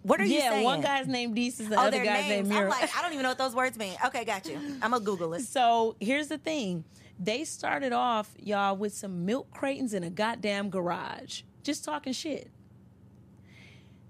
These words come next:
Speaker 2: They went on to be picked up by, um, uh, first they were on Vice. They went on to get picked up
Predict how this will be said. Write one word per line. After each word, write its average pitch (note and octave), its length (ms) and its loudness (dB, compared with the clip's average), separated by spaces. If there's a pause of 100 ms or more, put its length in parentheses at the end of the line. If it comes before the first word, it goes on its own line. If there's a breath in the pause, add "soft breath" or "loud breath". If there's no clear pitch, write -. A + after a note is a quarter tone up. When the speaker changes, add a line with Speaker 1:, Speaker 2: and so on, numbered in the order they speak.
(160)
Speaker 2:
They G#3 280 0
went B3+ 280 -2
on G3+ 420 0
to - 120 -10
be G3 160 -4
picked - 360 -6
up F#3 260 0
by, F3 680 0
um, E3+ 760 -4 (600 loud breath)
uh, F3 260 0
first G#3 380 -2
they G#3+ 120 -2
were G3 180 -2
on F3+ 300 -4
Vice. G3 680 -4 (640 loud breath)
They C4 400 2
went C4 220 0
on A#3 280 0
to A3 140 -4
get G3 260 -4
picked - 320 -4
up G2+ 220 0